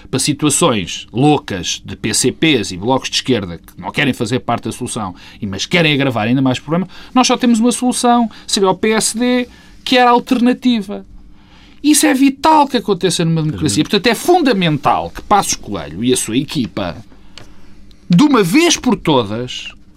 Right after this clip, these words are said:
Speaker 1: peguem nas coisas e mostrem que têm uma alternativa ao país, porque isso é o que toda a gente quer.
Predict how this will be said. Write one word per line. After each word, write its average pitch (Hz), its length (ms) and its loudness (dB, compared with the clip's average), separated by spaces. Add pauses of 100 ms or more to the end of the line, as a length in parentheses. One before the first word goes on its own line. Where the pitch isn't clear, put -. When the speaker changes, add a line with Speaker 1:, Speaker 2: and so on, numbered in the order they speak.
(180)
Speaker 1:
peguem 269 360 4
nas 220 160 2
coisas 226 280 0
e 240 60 6
mostrem 277 480 4
que 262 60 -2
têm 285 160 0
uma 285 180 2
alternativa 262 560 2
ao 254 80 4
país, 269 180 -2
porque - 280 -4
isso 320 120 4
é 330 60 4
o 330 60 2
que - 80 -12
toda 302 320 2
a 285 40 6
gente 302 300 0
quer. 262 460 2